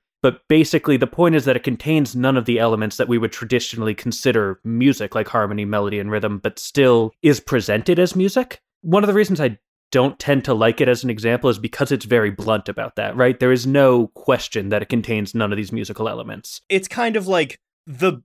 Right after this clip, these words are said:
Speaker 2: most extreme example that you can look at.
Speaker 1: Yeah, like, I've, I've described it in the past as sort of taking a sledgehammer to the problem, right?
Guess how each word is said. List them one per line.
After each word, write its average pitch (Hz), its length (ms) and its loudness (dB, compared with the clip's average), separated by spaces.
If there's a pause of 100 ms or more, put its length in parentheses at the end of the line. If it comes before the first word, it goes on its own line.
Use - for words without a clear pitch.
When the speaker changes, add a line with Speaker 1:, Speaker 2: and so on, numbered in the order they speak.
(120)
Speaker 2:
most 165 640 -2
extreme 147 640 -4
example 123 640 -4
that 117 140 -6
you 120 160 -10
can 117 200 -12
look 110 240 -14
at. 101 240 -14 (160)
Speaker 1:
Yeah, 110 280 0 (160)
like, 147 100 -2
I've, 165 160 4
I've 160 280 0
described 175 400 2
it 143 40 -4
in 139 60 -2
the 135 80 2
past 120 280 -2
as 117 80 -10
sort 127 120 0
of - 80 -12
taking 123 320 -2
a - 20 -8
sledgehammer 107 580 -4
to - 120 -18
the - 40 -16
problem, 117 440 -8
right? 113 280 0